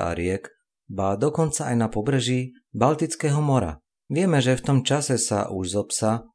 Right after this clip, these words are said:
stal domáce zviera. Pes močiarny, malý pes, ponášajúci sa na špica, ktorého lebka sa našla vo zvyškoch kolových staveb pri Baltickom mori,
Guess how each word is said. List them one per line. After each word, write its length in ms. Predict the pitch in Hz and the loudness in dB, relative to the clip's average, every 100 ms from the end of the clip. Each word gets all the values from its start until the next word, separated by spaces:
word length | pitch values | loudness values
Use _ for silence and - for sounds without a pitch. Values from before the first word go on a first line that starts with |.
| _ | _
stal 320 | - - 95 90 | -16 -4 -2 0
domáce 400 | 95 104 104 110 | 0 0 0 -4
zviera. 480 | 101 95 95 82 80 - _ _ _ _ | -4 -2 -2 -2 -6 -14 _ _ _ _
Pes 240 | 147 147 | 2 4
močiarny, 800 | 143 139 - 98 87 85 82 82 _ _ - | 4 2 2 0 0 -2 -4 -8 _ _ -4
malý 320 | 113 95 80 | -2 0 -4
pes, 400 | - 92 - - _ _ _ | -4 -4 -4 -8 _ _ _
ponášajúci 720 | - 147 131 - 101 98 - | -2 2 2 2 0 -2 -4
sa 160 | 104 110 | -4 0
na 80 | 120 | 0
špica, 560 | 131 - 90 - 110 - _ - | 0 -4 -4 -2 -2 -4 _ -4
ktorého 320 | 143 180 131 | -2 0 0
lebka 320 | 113 - - | 0 0 -2
sa 160 | 135 113 | -4 -2
našla 480 | 98 110 - 113 104 | -2 -4 -2 -2 0
vo 80 | |
zvyškoch 840 | 95 92 113 - - 123 123 - - _ - | -2 -4 -4 -4 -2 0 0 -4 -16 _ -6
kolových 360 | 92 92 95 - | -2 -2 -4 -6
staveb 400 | - 113 101 - | -4 -2 -2 -4
pri 160 | 92 | -6
Baltickom 640 | 90 98 - 104 - 98 90 | -4 -4 -6 -10 -8 -4 -2
mori, 320 | 95 104 107 | -2 -2 -6